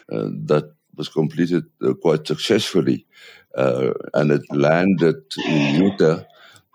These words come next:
But, but now, give us an update. What happens now?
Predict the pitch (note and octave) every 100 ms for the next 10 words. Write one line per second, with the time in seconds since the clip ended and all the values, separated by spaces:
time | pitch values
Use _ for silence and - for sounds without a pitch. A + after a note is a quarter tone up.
0 | _ - E2 D#2+ E2+ F#2 F2+ F#2 E2 A2
1 | D3 B2+ B2 G2 F#3 G3+ A#2+ D2 A2 A2+
2 | G#2+ G#2 G2 - E2+ D#2 A#1+